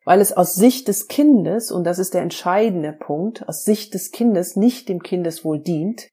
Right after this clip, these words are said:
Wenn das Kind zwei rechtliche Eltern haben könnte, dann muss es die auch haben.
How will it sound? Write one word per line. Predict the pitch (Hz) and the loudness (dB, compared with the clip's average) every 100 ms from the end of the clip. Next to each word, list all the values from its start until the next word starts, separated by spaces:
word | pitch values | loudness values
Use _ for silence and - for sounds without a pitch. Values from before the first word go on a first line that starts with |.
| _ _ _ _ _ | _ _ _ _ _
Wenn | 180 247 | 2 4
das | 269 262 | 4 2
Kind | 226 208 - | 0 0 -2
zwei | 185 185 185 | 0 0 2
rechtliche | 190 - 170 170 170 | -2 -2 -4 -2 -2
Eltern | 175 175 156 151 | 0 -2 -6 -8
haben | 160 147 - | -8 -10 -10
könnte, | - 262 294 - - 233 - _ _ _ - | -2 2 2 0 -4 -4 -10 _ _ _ -4
dann | 170 175 | -2 2
muss | 262 262 | 2 0
es | - | -6
die | - - | -8 -10
auch | - - | -12 -8
haben. | 254 214 - | -6 -6 -10